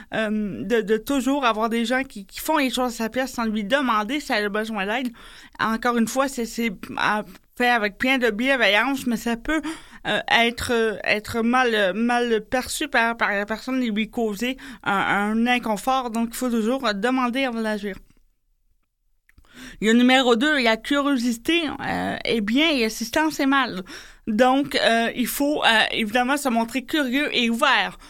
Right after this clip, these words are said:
euh, à notre entourage, aux personnes qu'on ne connaît pas.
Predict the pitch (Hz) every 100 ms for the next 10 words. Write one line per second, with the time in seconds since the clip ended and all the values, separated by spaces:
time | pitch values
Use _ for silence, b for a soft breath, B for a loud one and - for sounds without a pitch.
0 | B - 214 202 - 220 226 226 233 233
1 | 233 277 302 277 233 233 - 254 247 233
2 | 226 - 233 214 220 254 233 214 269